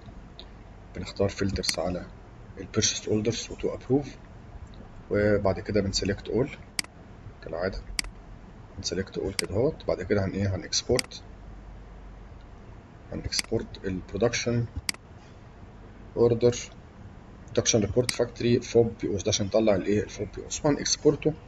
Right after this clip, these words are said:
كالعادة وناخد، ناخده كوبي بيست نحطه في البرودكشن ريبورت. اللي زودنا فيه صفحتين كده في الآخر أهو، واحد بنحط فيه التقرير هنا، واحد بنعمل refresh عليه عشان نطلع النتيجة. هناخد إيه؟ هناخد الصفحة بتاعة الفاكتوري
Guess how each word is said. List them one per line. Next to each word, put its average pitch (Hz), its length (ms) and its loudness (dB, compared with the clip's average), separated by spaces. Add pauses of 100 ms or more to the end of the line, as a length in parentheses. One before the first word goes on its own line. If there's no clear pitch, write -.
(540)
كالعادة 127 380 8
وناخد، 120 280 6
ناخده 113 340 2
كوبي 120 240 2
بيست 127 300 4
نحطه 120 300 -4
في - 100 -8
البرودكشن 104 440 0
ريبورت. 82 340 -6
اللي 104 100 2
زودنا 120 280 6
فيه 127 120 0
صفحتين - 440 -2
كده 120 160 0
في - 80 -4
الآخر - 340 0
أهو، 165 120 0 (580)
واحد 110 140 0
بنحط 107 340 2
فيه 120 120 2
التقرير - 460 0
هنا، 190 120 4 (840)
واحد 113 220 8
بنعمل 120 300 8
refresh 104 380 4
عليه 113 140 8
عشان 113 240 2
نطلع 104 240 4
النتيجة. - 420 -6 (2000)
هناخد 104 360 4
إيه؟ 95 220 0
هناخد 95 340 0
الصفحة - 340 0
بتاعة 90 180 -4
الفاكتوري - 480 -2